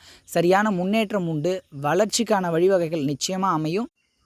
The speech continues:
அதே மாதிரி இனி வரக்கூடிய காலகட்டம் உங்களுடைய செயல்ல ஒரு தெளிவு, உங்களுக்கே அதுல ஒரு புரிதல் ஏற்படும். இதுவரையிலும் இருந்ததை விட இனி வந்து உங்களுக்கு ஒரு பெட்டர்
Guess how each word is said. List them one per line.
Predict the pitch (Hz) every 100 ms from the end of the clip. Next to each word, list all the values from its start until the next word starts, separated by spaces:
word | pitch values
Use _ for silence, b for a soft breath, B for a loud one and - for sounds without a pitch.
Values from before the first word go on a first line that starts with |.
| _
அதே | 156 208
மாதிரி | 208 208 190
இனி | 180
வரக்கூடிய | 180 196 202 208 196 160
காலகட்டம் | 156 143 185 190
உங்களுடைய | 160 151 143 139 131
செயல்ல | 180 214 247 233
ஒரு | 196 156
தெளிவு, | 127 180 214 214 196
உங்களுக்கே | 175 185 180 214
அதுல | 202 170
ஒரு | 160 143
புரிதல் | 175 202 196 160
ஏற்படும். | 131 131 117 - _ - -
இதுவரையிலும் | 156 180 190 226
இருந்ததை | 233 196 190 160
விட | 139 175 277 - b b _
இனி | 180 214
வந்து | 220 254
உங்களுக்கு | 208 165 180
ஒரு | 165 156
பெட்டர் | 147 160